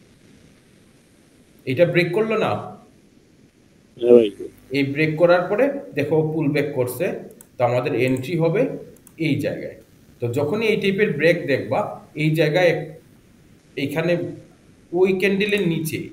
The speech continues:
Speaker 1: তো এই ক্যান্ডেলের নিচের যে উইক আছে, এই উইকে আমরা এটাকে আরেকটু ছোট করি।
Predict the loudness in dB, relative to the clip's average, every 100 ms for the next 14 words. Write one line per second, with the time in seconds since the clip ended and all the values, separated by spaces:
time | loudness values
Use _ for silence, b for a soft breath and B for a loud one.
0 | -12 -6 -4 -2 -2 -2 0 0 0 -2
1 | -2 -2 -2 0 -2 -2 -2 -2 -2 -6
2 | -8 -10 B B B _ -20 -20 _ _
3 | -4 -2 -2 -4 -2 -2 -2 -2 -4 -8
4 | -10 -6 -4 -4 -10 -12 -10 -8 -6 -8
5 | -10